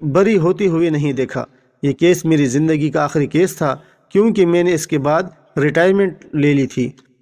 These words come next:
क्योंकि मुझे, क्योंकि मुझ में अब वो सकत न थी, क्योंकि मुझ में अब वो सकत न थी। मेरा वजूद अब मज़ीद पुलिस कोर्ट कचहरी के चक्कर लगाने से कासिर था।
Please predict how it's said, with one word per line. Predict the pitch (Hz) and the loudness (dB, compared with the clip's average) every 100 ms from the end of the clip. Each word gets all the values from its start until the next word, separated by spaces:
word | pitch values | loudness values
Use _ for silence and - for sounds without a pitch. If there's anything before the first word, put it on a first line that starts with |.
| - | -2
क्योंकि | 175 202 190 | 2 2 2
मुझे, | 165 185 175 127 - _ | 2 2 2 0 -10 _
क्योंकि | 214 247 214 | 0 2 2
मुझ | 202 202 | 0 0
में | 214 | 0
अब | 208 | -2
वो | 185 196 | 0 -2
सकत | - 208 214 208 | -2 -4 -2 -2
न | 175 202 | -2 -2
थी, | 185 143 - - | 0 -2 -4 -2
क्योंकि | 220 254 220 | 0 2 2
मुझ | 208 196 | 0 0
में | 226 | -2
अब | 208 196 | -2 0
वो | 190 | -2
सकत | 190 202 208 | -2 -2 0
न | 180 202 | 0 0
थी। | 196 185 - 151 | -2 -2 -2 0
मेरा | 185 196 | 2 2
वजूद | 165 147 185 214 202 _ | 0 0 0 0 -4 _
अब | 190 160 151 - | -2 -2 -6 -2
मज़ीद | 151 156 226 196 | 0 2 0 2
पुलिस | 185 196 190 | 2 2 0
कोर्ट | - 196 196 - | 0 2 2 0
कचहरी | 170 165 175 185 | -2 0 0 0
के | 160 | -2
चक्कर | 175 165 175 | -4 -2 0
लगाने | 156 156 170 | 2 0 -2
से | 160 - | -4 -4
कासिर | 143 - 139 | -4 -2 -4
था। | - 127 | -4 -8